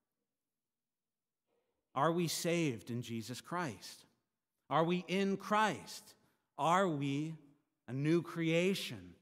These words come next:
in Christ? Now is the day of salvation. And this good news, my friends, of Jesus Christ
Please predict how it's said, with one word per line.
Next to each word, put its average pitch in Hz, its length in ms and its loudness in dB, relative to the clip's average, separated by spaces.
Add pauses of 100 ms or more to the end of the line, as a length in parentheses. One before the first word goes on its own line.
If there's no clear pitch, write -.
(200)
in 117 160 -6
Christ? 127 680 -12 (880)
Now 190 400 6
is 175 140 -4
the 170 100 -4
day 143 240 -2
of 139 100 -4
salvation. 147 920 -2 (260)
And 165 140 0
this 175 160 0
good 202 300 2
news, 196 340 0
my 170 140 -4
friends, 170 320 0
of 139 120 -2
Jesus 175 460 0
Christ 190 600 0